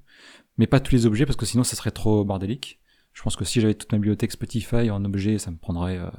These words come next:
bah, une pièce entière. Donc là, au moins, on peut avoir un bout d'histoire musicale. Et le vinyle, en fait, représente ça. Évidemment, il y a aussi les gens qui les écoutent pour, euh, simplement la musique et ce qu'ils peuvent, euh, en sortir.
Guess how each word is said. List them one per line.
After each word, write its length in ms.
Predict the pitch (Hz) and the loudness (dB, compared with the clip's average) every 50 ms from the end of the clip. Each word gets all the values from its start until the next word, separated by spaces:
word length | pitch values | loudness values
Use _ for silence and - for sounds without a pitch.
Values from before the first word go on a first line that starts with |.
| - - _ _ _ _ _ _ _ _ _ _ - | -16 -18 _ _ _ _ _ _ _ _ _ _ -6
bah, 80 | 104 101 | -4 -4
une 80 | 92 | -2
pièce 200 | - - - - | 0 0 0 -2
entière. 340 | 101 - - 120 135 139 - - - - - - - - - - - _ _ _ _ | -4 -4 -4 -6 -8 -8 -10 -18 -20 -20 -20 -20 -20 -20 -20 -20 -20 _ _ _ _
Donc 220 | - 101 92 - 113 | -4 -4 -4 0 2
là, 140 | 123 131 123 | 4 4 4
au 60 | 113 | 4
moins, 140 | 110 123 131 | 4 4 4
on 80 | 120 | 4
peut 120 | - - 104 | 6 4 4
avoir 440 | 101 101 110 110 107 - - _ _ _ _ _ _ _ _ _ _ _ _ _ _ _ _ - | 4 4 2 0 -2 -4 -12 _ _ _ _ _ _ _ _ _ _ _ _ _ _ _ _ 6
un 140 | - 135 135 | 8 8 8
bout 260 | 131 117 127 139 143 - - - _ _ _ _ _ _ _ - | 8 6 4 2 0 -2 -6 -20 _ _ _ _ _ _ _ -10
d'histoire 340 | 113 104 101 - - 117 107 | -6 -6 -6 -4 -2 -2 0
musicale. 520 | 107 104 95 95 92 - 113 123 135 147 - _ _ _ _ _ _ _ _ _ _ _ _ - | 0 0 -2 -2 -4 -4 -4 -4 -6 -8 -12 _ _ _ _ _ _ _ _ _ _ _ _ -8
Et 60 | 107 | -4
le 140 | 95 92 95 | -2 -2 0
vinyle, 260 | 92 98 98 120 131 | 2 4 4 6 6
en 60 | 120 | 4
fait, 140 | - - - | 2 0 0
représente 340 | - - 104 104 104 107 101 | 0 2 2 4 4 2 0
ça. 280 | - - 101 - - _ _ - - - - - - - - - - - _ _ _ _ - | -2 -6 -8 -10 -12 _ _ -20 -20 -20 -20 -20 -20 -20 -20 -20 -20 -20 _ _ _ _ -12
Évidemment, 400 | - 78 80 80 87 92 110 110 | -10 -8 -4 -2 0 2 4 2
il 40 | 92 | 2
y 40 | |
a 20 | 82 | 2
aussi 160 | - - 101 | 0 2 2
les 100 | 98 92 | 2 4
gens 160 | 87 117 123 | 4 4 2
qui 160 | 120 - - | 2 0 -4
les 120 | 92 80 92 | -4 -2 -2
écoutent 300 | 90 - - 90 - - | -2 0 -2 -2 -2 -2
pour, 360 | - - 92 82 82 82 92 | -2 -2 -2 -2 -4 -6 -8
euh, 100 | 87 85 85 87 85 | -10 -10 -10 -12 -12
simplement 400 | - - - - - 87 95 101 | -12 -14 -12 -6 -4 -2 -2 -2
la 120 | 95 85 | -2 -2
musique 520 | 85 90 90 87 87 98 107 110 - - - | -2 -2 0 0 -2 -2 -4 -4 -6 -10 -12
et 120 | 95 92 | -10 -10
ce 80 | - - | -10 -12
qu'ils 120 | - - | -12 -8
peuvent, 300 | - - 104 104 98 98 | -4 -4 -4 -4 -4 -6
euh, 300 | 98 101 95 - - - - - 117 - - - - - - - _ _ _ _ - | -8 -8 -8 -10 -10 -12 -14 -14 -16 -20 -20 -20 -20 -20 -20 -20 _ _ _ _ -8
en 80 | 98 | -6
sortir. 420 | 80 - 107 87 - - - - | -4 -2 -2 -4 -4 -6 -8 -10